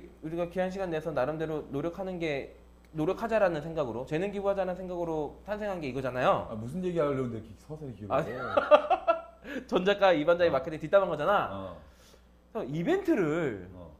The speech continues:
Speaker 1: 최초로
Speaker 2: 이벤트?
Speaker 1: 어.
Speaker 2: 무슨 이벤트?
Speaker 1: 아, 근데 이벤트가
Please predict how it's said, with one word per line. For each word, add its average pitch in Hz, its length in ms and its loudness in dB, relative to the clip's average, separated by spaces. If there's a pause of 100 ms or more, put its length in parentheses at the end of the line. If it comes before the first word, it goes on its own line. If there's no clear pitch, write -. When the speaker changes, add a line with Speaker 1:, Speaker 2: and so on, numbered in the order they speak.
(180)
Speaker 1:
최초로 160 800 0
Speaker 2:
이벤트? 101 320 -12 (160)
Speaker 1:
어. 143 380 2
Speaker 2:
무슨 101 160 -16
이벤트? 95 160 -10
Speaker 1:
아, - 40 -8
근데 185 500 4
이벤트가 190 800 2